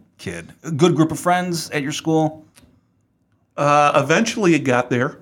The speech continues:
Speaker 1: Yeah, what
Speaker 2: It wasn't necessarily.
Speaker 1: Did you have some rough days at Ileana?
Speaker 2: Well, yeah. I mean, I would say,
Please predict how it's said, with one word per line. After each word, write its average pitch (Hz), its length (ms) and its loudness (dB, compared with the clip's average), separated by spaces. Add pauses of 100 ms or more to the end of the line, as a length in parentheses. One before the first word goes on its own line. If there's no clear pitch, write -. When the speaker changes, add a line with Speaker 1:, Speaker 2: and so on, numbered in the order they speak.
(140)
Speaker 1:
Yeah, 123 160 0
what 117 200 0
Speaker 2:
It 117 100 -2
wasn't 131 380 0
necessarily. 120 960 -4 (180)
Speaker 1:
Did 113 180 -4
you 113 80 -2
have 117 140 -4
some 110 180 -6
rough 113 240 -2 (120)
days 139 320 -4
at 147 80 -4
Ileana? 170 440 -6 (320)
Speaker 2:
Well, - 280 -10 (260)
yeah. 175 260 0
I 104 200 -2
mean, 131 180 0
I 127 100 0
would 131 180 2
say, 123 300 0